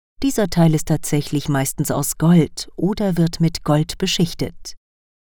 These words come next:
In diesem Fall handelt es sich um ein Transportziborium,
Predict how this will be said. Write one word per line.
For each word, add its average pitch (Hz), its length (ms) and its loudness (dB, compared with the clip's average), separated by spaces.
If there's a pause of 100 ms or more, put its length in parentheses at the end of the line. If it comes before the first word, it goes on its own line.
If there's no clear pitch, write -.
(360)
In 185 140 4
diesem 247 260 0
Fall 170 420 4
handelt 143 360 0
es 135 140 -4
sich 139 200 0
um 143 80 0
ein 139 200 -2
Transportziborium, 139 1400 0